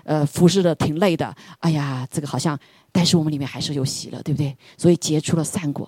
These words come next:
他说：“好叫你们行事为人，对得起主，对得起主。”弟兄姐妹，我没什么好夸耀的，因为我们欠的主欠的太多了，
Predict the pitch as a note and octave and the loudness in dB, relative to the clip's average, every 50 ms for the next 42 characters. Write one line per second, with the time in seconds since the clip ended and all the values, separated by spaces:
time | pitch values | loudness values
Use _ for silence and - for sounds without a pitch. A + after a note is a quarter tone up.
0 | - - D3 E3 D#3 - - - - - - A#3+ C4 C4+ C4 F4+ E4+ C#4+ B3+ A#3 | -8 -2 0 2 2 2 -2 -8 -20 -4 4 6 6 8 8 8 6 6 4 2
1 | A3+ - - F#3+ A3 - A#3 G3+ F#3 F#3 F3 E3 D#3+ E3+ - - G4 F#4+ D#4 A#3+ | 0 0 0 0 2 4 4 4 4 4 4 2 0 -2 2 4 6 6 6 6
2 | G#3+ G#3 G#3+ - - - A3+ G#3+ - - G#3+ G#3 F#3 E3 D#3 D#3 E3 F3+ G3 - | 6 4 4 2 0 -2 -2 0 6 10 10 12 12 10 8 4 2 0 0 -2
3 | - _ _ _ _ _ _ _ _ _ - G#3+ F#3+ - F3 E3 - - - D3+ | -6 _ _ _ _ _ _ _ _ _ 0 0 2 2 0 -2 -2 -2 -2 -2
4 | - - - D3+ - - - - D3+ C#3+ - - C#3 - - - - - _ _ | -2 -2 -4 -4 -4 -4 -6 -8 -8 -8 -8 -10 -14 -16 -16 -20 -20 -20 _ _
5 | _ _ _ - D#3+ E3 E3 F#3 E3+ D3 D3+ C#3+ - - - - - - D#3 D#3+ | _ _ _ -6 -2 -2 0 -2 -2 -2 -4 -6 -6 -8 -10 -12 -10 -10 -10 -8
6 | F#3 F#3 F#3 F2 - - - - _ _ _ _ _ _ _ _ _ - F3 F#3 | -8 -8 -8 -10 -12 -14 -18 -20 _ _ _ _ _ _ _ _ _ 0 2 2
7 | F3 E3+ E3 D#3+ D3 D3 C#3 C#3 D3 D3 - _ _ _ _ _ _ - - - | 4 4 2 2 0 0 -2 -2 -4 -6 -10 _ _ _ _ _ _ -2 0 0
8 | - A#3+ G3 F3 E3+ - - - B2+ - - - - F3 D3 C3+ - - C3 C3 | 0 0 0 -2 -2 -2 -2 -4 -6 -6 -6 -8 -8 -6 -6 -8 -8 -8 -8 -6
9 | - - D3+ C#3 C3+ C3+ - C#3+ | -4 -4 -4 -4 -4 -8 -12 -16